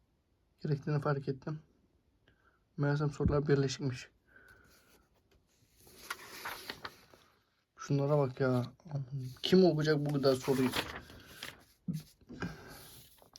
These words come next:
Yirmi üç dakika, on dört doğru, altı yanlış. Yani. Kötünün iyisi. Sonrasında yarın, yarınki programı da yazayım şimdiden.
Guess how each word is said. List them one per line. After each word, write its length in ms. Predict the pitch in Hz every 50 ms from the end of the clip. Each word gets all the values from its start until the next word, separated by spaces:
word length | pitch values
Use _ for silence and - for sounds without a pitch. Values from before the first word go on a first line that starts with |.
| - _ -
Yirmi 200 | 175 185 196 185
üç 180 | 151 143 - -
dakika, 300 | 147 139 127 127 - 143
on 240 | - - 147 143 143
dört 200 | 139 131 - -
doğru, 160 | 139 139 135
altı 240 | 131 131 127 - 139
yanlış. 380 | 135 135 143 139 - - - - - - - - - _ - - - - - - - _ _
Yani. 340 | - 165 151 143 139 131 127 123 - - - - - - - - - - - - - - - - - - _ _ - - _ _ _ - - - - - - - - - - -
Kötünün 400 | - - - - - 143 139 135
iyisi. 340 | 135 131 127 127 - 143 117 - - - - - - - _ _ _ _ _ _ _ _ _ _ _ _ _ _ _ - - - - - _ - _ - - - - - - - - - - - - - - - - - - - - - -
Sonrasında 440 | - - 151 143 139 - - 151 151
yarın, 640 | 147 143 147 156 151 151 156 160 160 156 156 175
yarınki 340 | 165 175 190 185 180 175 175
programı 380 | - - 165 160 165 170 165 156
da 60 | 151
yazayım 360 | 143 139 139 139 147 143 135
şimdiden. 440 | 123 - - 135 127 127 135 135 127